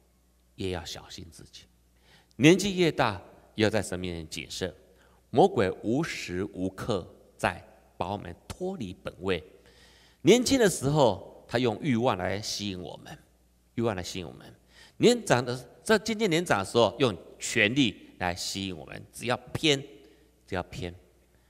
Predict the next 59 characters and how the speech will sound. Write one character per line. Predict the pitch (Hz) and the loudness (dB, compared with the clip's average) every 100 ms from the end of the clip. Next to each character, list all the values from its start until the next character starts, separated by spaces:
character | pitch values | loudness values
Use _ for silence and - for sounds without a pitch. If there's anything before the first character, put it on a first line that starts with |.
| _ _ _ _ _ | _ _ _ _ _
再 | 262 | 2
过 | 269 269 233 | 6 8 8
一 | |
阵 | 233 208 | 10 6
子， | 143 95 - | 6 -2 2
用 | 135 101 | 0 0
情 | - - 95 | -4 -4 -4
绪 | - 113 92 | -4 -4 -4
来 | 92 | -4
引 | 92 | -4
导 | 92 92 | -2 -2
我 | 71 | -2
们。 | 78 87 - | -6 -14 -14
只 | - 113 | -14 -6
要 | 160 | -4
我 | 95 | -4
们 | 90 - | -10 -12
偏， | - 139 117 - | -6 -4 -4 -6
只 | 143 | -4
要 | 220 | -4
我 | |
们 | 104 101 | -4 -8
偏 | - 147 135 | -6 -2 -2
离 | 104 87 - _ _ | -4 -10 -14 _ _
就 | - | -2
好 | 90 85 | 0 -2
了。 | - - - _ | -4 -18 -20 _
偏 | - 262 | 0 0
离 | 240 123 | 2 0
神 | - - | 0 -4
的 | 87 | -6
家 | - 101 | -2 -4
就 | - 80 | -2 -10
好 | - - | -12 -18
了， | - _ _ _ | -20 _ _ _
偏 | 101 | -8
离 | 82 | -6
神 | 80 | -10
的 | |
家 | 82 80 | -10 -12
就 | 80 - | -10 -12
好 | - | -14
了。 | - _ _ _ - - - - | -20 _ _ _ -20 -20 -20 -4
那 | - 190 | 6 8
我 | 143 | 8
们 | 131 123 123 131 127 - - | 8 8 6 2 -6 -16 -6
最 | - 131 | 4 6
后， | 110 120 90 - | 6 0 0 -2
我 | 95 | -2
们 | 87 90 | -2 -4
会 | 101 | -4
变 | 90 - 90 | -6 -4 -4
成 | 80 69 | -4 -10
一 | |
种， | - - - - _ _ _ _ _ _ | -8 -10 -12 -20 _ _ _ _ _ _
最 | - 180 | 0 2
后 | 117 127 | 2 0
一 | 107 | 0
段 | 113 | -2